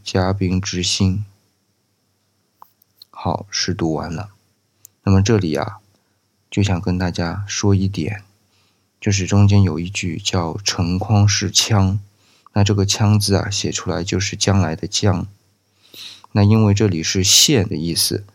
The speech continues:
所以呢，应该读成“枪”啊。那另外啊，有一首唐诗是李白写的，叫《将进酒》，我们通常都那么读啊，但是呢，它应该读成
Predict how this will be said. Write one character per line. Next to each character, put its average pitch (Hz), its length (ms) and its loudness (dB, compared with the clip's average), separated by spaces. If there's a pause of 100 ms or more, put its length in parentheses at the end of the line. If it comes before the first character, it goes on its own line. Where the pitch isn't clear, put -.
(260)
所 90 240 0
以 92 80 2
呢， 87 240 -2 (100)
应 90 140 -2
该 92 120 -2
读 85 200 -4
成 87 320 -10 (360)
“枪” 101 520 0 (580)
啊。 95 140 -4
那 95 140 2
另 113 200 4
外 101 140 4
啊， 85 180 -4
有 85 160 -2
一 90 40 0
首 - 180 -2
唐 85 280 -6
诗 101 360 0 (680)
是 - 160 -4
李 92 160 2
白 92 160 0
写 101 180 0
的， - 240 -8
叫 90 220 -2
《将 120 380 0
进 101 260 2
酒》， - 300 -6 (160)
我 58 80 -4
们 78 140 0
通 101 180 4
常 90 160 2
都 90 80 2
那 90 100 0
么 82 140 -2
读 - 180 -6
啊， - 200 -8 (560)
但 98 180 4
是 95 140 -2
呢， 87 220 -4 (100)
它 95 160 0
应 95 160 4
该 95 120 2
读 85 160 -4
成 - 220 -6